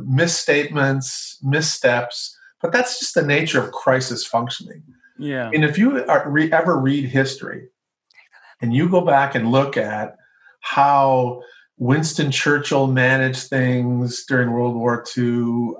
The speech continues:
Speaker 1: how anything happened after nine eleven, you know, all of these big crisis situations, there were many, many places where there was miscommunication, where there was misallocation of resources, where there was misjudgments.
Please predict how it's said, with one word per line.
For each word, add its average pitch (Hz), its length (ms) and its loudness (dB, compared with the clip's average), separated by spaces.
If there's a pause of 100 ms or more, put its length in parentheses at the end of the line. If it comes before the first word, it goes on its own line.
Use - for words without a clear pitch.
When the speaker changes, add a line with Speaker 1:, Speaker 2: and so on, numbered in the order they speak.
Speaker 1:
how 139 580 2
anything 131 440 -2
happened 123 560 0
after 117 240 0
nine 120 260 0
eleven, 117 800 -2
you 120 100 -2
know, 120 100 0
all 233 300 4
of 226 100 0
these 139 360 -2 (440)
big 131 240 0
crisis 165 500 0
situations, 131 720 -2
there 233 180 2
were 160 240 2
many, 160 440 0
many 131 260 0
places 117 480 -4
where 113 140 -2
there 110 100 -2
was 110 160 -6
miscommunication, 123 1200 -2 (560)
where 131 180 2
there 123 240 2
was 113 320 -2
misallocation 131 760 0
of 110 100 -6
resources, 120 680 -2
where 123 160 2
there 120 120 -2
was 120 180 -8
misjudgments. 117 960 -2